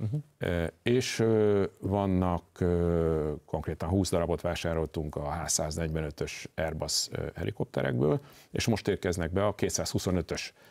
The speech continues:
Speaker 2: ö, már nagyobb és komplexebb feladatok megoldására képes, ö,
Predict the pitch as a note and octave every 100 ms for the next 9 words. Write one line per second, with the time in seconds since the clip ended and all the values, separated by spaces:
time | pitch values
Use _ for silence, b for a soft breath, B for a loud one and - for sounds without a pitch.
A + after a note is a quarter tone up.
0 | B - D#2+ D2 F#2+ F2+ F#2+ E2+ E2 C#2
1 | - - - G#2 F2+ E2+ - - E2+ D#2
2 | D2 E2+ E2 D#2+ D#2 C#2+ D2 C#2 C#2+ C#2+
3 | - C#2+ - C#2+